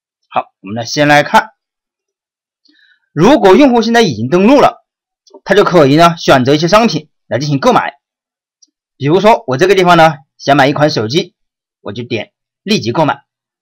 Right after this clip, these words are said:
当然也可以呢加入购物车，将多件商品呢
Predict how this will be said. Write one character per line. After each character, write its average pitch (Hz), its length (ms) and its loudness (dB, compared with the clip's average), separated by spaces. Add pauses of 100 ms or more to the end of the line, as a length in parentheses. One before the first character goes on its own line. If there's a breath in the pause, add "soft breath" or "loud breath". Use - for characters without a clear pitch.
(120)
当 165 120 2
然 160 220 2
也 147 180 -2
可 180 260 2
以 175 40 0
呢 165 260 2
加 175 160 4
入 180 140 2
购 208 120 2
物 180 100 4
车， 196 320 0 (920)
将 180 280 0
多 226 160 4
件 220 160 0
商 170 180 -2
品 151 120 -4
呢 123 180 0